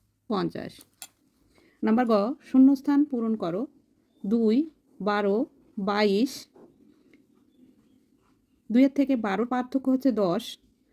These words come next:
বারো থেকে বাইশ হচ্ছে দশের পার্থক্য, বাইশের থেকে দশ গুনলে হবে বত্রিশ, বিয়াল্লিশ, বিয়াল্লিশের থেকে দশ গুনলে হবে বাহান্ন। নাম্বার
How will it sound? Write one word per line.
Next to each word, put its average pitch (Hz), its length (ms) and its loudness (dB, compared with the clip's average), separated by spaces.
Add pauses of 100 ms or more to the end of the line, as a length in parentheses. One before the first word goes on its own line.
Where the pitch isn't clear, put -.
(540)
বারো 208 240 0
থেকে 262 140 0 (100)
বাইশ 202 300 0
হচ্ছে 262 180 -2 (140)
দশের 202 260 -2
পার্থক্য, 247 340 -4 (520)
বাইশের 208 440 0
থেকে 262 140 2 (100)
দশ 208 200 0
গুনলে 247 300 0
হবে 220 180 0 (480)
বত্রিশ, 226 580 -2 (1120)
বিয়াল্লিশ, 226 580 0 (800)
বিয়াল্লিশের 247 460 0
থেকে 262 220 0
দশ 214 180 0
গুনলে 247 260 2
হবে 226 180 -2 (580)
বাহান্ন। 196 460 -2 (1600)
নাম্বার 233 180 0